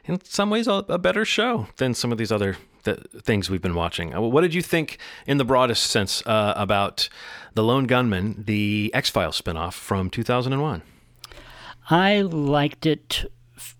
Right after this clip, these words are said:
Speaker 2: pretty darn well for an episode anyway. I don't know that I would sign on to watch a whole bunch of it, but,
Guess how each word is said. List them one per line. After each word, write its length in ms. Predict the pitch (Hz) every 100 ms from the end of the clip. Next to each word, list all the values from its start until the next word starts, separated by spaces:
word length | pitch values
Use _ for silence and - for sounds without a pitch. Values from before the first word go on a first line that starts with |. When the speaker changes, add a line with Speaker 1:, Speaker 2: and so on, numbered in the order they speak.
| _
Speaker 2:
pretty 540 | - - 185 190 180 151 -
darn 460 | 143 135 127 127
well 640 | 120 139 139 117 101 98 - 147
for 380 | - 127 117 110
an 80 |
episode 500 | 131 123 123 120 101
anyway. 580 | 101 98 95 95 95 107 104
I 80 |
don't 180 | 101 98
know 140 | 107 101
that 100 | 101
I 80 |
would 200 | 98 92
sign 380 | - - 117 107
on 160 | 104 101
to 180 | - 95 -
watch 420 | - 120 107 123 123
a 60 |
whole 140 | 110 98
bunch 260 | 107 -
of 40 | 104
it, 160 | 127
but, 200 | 113 104